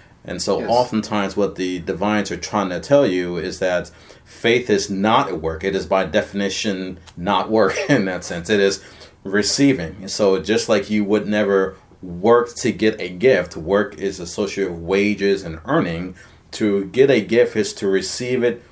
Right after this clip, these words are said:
Speaker 1: to embrace it, and to love it. That's a categorically different than working something out or stretching out your hand to work something, to pull it into you.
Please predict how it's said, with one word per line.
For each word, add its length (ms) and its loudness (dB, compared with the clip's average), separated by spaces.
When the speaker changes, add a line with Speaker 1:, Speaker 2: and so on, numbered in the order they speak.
Speaker 1:
to 180 -4
embrace 520 -2
it, 120 -6
and 160 -14
to 100 -8
love 240 2
it. 140 -16
That's 260 -4
a 240 -4
categorically 760 -2
different 440 -2
than 320 -6
working 640 0
something 420 -6
out 300 -2
or 460 -4
stretching 680 2
out 160 -2
your 100 -2
hand 280 -2
to 100 0
work 320 0
something, 380 -8
to 60 -12
pull 280 -4
it 80 -4
into 280 -4
you. 140 -18